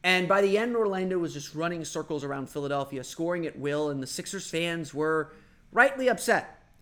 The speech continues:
They did get him back a few days later. We're not gonna sit here and pretend that it didn't happen or Philadelphia did win that series three one. But this was proof that A, Orlando could hang with anybody, and B, that Orlando was a team capable of coming back against anybody.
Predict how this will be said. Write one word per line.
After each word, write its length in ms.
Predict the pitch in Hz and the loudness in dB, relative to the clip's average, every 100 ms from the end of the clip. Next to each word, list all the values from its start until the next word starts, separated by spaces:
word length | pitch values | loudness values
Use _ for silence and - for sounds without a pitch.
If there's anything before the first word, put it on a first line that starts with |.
| - _ _ | -20 _ _
They 100 | 165 | 4
did 220 | 175 214 | 6 6
get 120 | 202 262 | 8 6
him 100 | 226 | 6
back 280 | 233 233 | 4 2
a 40 | 196 | -2
few 220 | - 214 | -8 2
days 340 | 220 240 220 | 6 6 4
later. 380 | 196 175 165 170 | 0 2 2 0
We're 80 | 170 | -2
not 200 | 165 156 | -6 -8
gonna 120 | 175 | -8
sit 160 | 160 170 | -6 -6
here 120 | 180 | -6
and 80 | 170 | -6
pretend 400 | 170 156 160 160 | -8 -4 -4 -2
that 120 | 160 | -4
it 100 | 156 | -4
didn't 200 | 151 160 | -4 -2
happen 380 | 160 165 160 165 | 2 2 2 -2
or 220 | 143 139 - | -2 -4 -4
Philadelphia 400 | 175 165 160 156 | -2 0 -2 -4
did 220 | 147 147 | -4 -2
win 140 | 156 | -2
that 180 | 156 151 | -2 -6
series 340 | 165 156 151 | -6 -6 -6
three 160 | - 147 | -8 -8
one. 380 | 170 254 220 170 - - - - - - | -2 0 0 -2 -14 -20 -20 -20 -14 -6
But 120 | 180 | 0
this 160 | 262 | 0
was 120 | 277 - | 0 -2
proof 240 | 254 233 | -2 2
that 160 | 202 190 | 0 4
A, 140 | 190 | 4
Orlando 400 | 185 165 160 170 | 4 2 0 -2
could 180 | 160 139 | -4 -6
hang 280 | 160 147 180 | -8 -6 -2
with 180 | 214 214 | 0 0
anybody, 500 | 220 214 226 240 233 - - - | -2 0 0 -2 -6 -14 -20 -10
and 180 | 170 180 | -4 -2
B, 200 | 190 214 | -2 -2
that 180 | 190 185 | 0 2
Orlando 400 | 175 170 190 214 | 2 2 0 0
was 120 | 190 | -2
a 40 | 185 | -6
team 300 | - 170 151 | -10 -10 -8
capable 680 | - 165 160 143 139 - - - - | -6 -6 -6 -6 -6 -6 -18 -16 -4
of 160 | 151 - | -4 -4
coming 340 | 208 170 151 | -8 -6 -4
back 380 | 147 135 127 - - - | -2 -2 -2 -10 -14 -10
against 360 | 170 117 - | -8 -8 -12
anybody. 440 | 196 185 - - | -16 -16 -20 -20